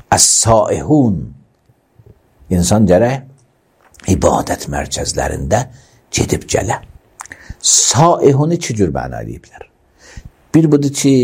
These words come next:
insan evində fəqət oturmaya, məscidə gedə, məsciddə ola, bu məsciddə Quran oxuya,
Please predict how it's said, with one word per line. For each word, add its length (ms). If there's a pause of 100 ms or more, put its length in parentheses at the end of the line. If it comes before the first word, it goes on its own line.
(240)
insan 500
evində 400
fəqət 320
oturmaya, 460 (420)
məscidə 480
gedə, 300 (340)
məsciddə 720
ola, 320 (460)
bu 100
məsciddə 640 (260)
Quran 300
oxuya, 340